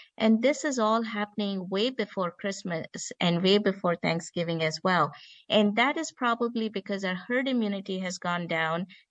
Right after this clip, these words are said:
We stayed at home, we quarantined, so we were not exposed to infections,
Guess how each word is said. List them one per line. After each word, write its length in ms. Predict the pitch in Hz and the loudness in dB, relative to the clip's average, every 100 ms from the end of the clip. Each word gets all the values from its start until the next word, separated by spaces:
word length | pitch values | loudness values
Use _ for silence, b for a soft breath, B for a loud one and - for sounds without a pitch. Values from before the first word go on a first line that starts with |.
| - | -12
We 200 | 208 202 | -6 -6
stayed 340 | - - 214 | -2 2 4
at 100 | 226 226 | 2 2
home, 260 | 220 214 | 2 2
we 100 | 202 | 0
quarantined, 800 | 196 - 196 190 190 202 190 185 | -2 -2 0 0 -4 -4 -4 -4
so 240 | - 196 185 | -6 -4 -2
we 220 | 196 208 | -2 -2
were 120 | 196 190 | 0 0
not 140 | 185 196 | 0 -2
exposed 580 | 190 - - 190 190 - | -6 -8 -4 -2 -2 -4
to 140 | 190 | -2
infections, 760 | 185 180 185 180 - 185 180 | -2 -4 -4 -4 -4 -4 -4